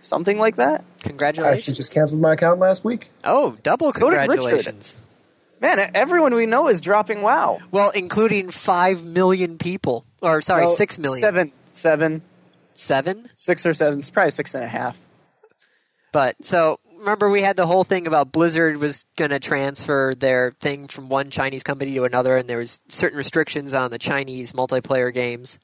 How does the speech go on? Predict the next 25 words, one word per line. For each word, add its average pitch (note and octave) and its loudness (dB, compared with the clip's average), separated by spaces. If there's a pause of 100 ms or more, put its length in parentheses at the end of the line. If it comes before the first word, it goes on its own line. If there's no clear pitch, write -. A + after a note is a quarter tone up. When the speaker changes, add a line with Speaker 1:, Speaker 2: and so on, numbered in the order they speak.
(340)
Speaker 1:
No, D#3+ -2 (100)
I, D#3+ 4
I C3+ 2
actually C#3+ 0
don't C3+ -2
remember B2 -2
that. A#2 2 (180)
Speaker 2:
That C#3+ 0
was C#3 -4
a C3 -8 (200)
couple D3 -4
years A2+ -8
ago. G#2 -10 (160)
Speaker 1:
Okay. C#3+ 0
Speaker 2:
Well, D#3 2
now F3 2
the, D#3+ -4
um, C#3 0 (580)
the C#3+ 0
Chinese E3+ -2
servers C3 0
are A#2 2 (240)
down B2+ -2 (260)
for C3+ -8
Blizzard. A2+ -4